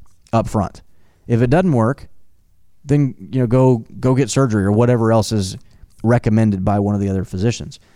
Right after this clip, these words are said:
But, you know, when it comes to shoulders, we get great results with that. Low back pain, we get great results. I mean, we,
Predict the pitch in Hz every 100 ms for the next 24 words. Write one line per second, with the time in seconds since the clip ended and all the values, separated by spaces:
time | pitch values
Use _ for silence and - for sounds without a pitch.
0 | _ - - - 92 127 120 - - -
1 | 110 110 135 117 98 123 147 175 151 113
2 | 120 - - 104 101 107 110 143 110 104
3 | 98 87 - - - - 104 95 98 98
4 | - - - _ _ 98 113 110 113 131
5 | 139 151 127 - 98 98 98 107 123 117
6 | 113 135 120 - - - 110 104